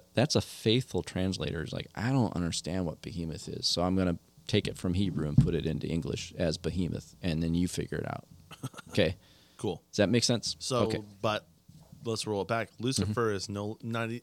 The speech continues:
Speaker 2: uh, not a translation or a transliteration?
Speaker 1: It's neither.
Speaker 2: Okay.
Speaker 1: Which is what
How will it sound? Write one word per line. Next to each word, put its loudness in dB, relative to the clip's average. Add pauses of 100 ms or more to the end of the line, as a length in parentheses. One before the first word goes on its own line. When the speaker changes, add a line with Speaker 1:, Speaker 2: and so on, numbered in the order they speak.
Speaker 2:
uh, -4
not -4
a -4
translation -2
or -2
a -10
transliteration? -4
Speaker 1:
It's 2
neither. 6 (380)
Speaker 2:
Okay. -12 (600)
Speaker 1:
Which -2
is -2
what 4